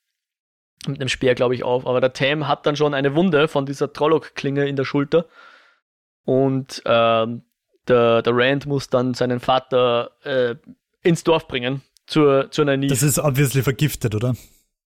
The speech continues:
Speaker 1: Genau, erfahren wir dann später, Trolloc, äh, Gift oder so.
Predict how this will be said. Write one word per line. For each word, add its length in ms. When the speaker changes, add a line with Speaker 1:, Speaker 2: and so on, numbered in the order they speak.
Speaker 1:
Genau, 220
erfahren 320
wir 60
dann 100
später, 540
Trolloc, 680
äh, 280
Gift 320
oder 200
so. 260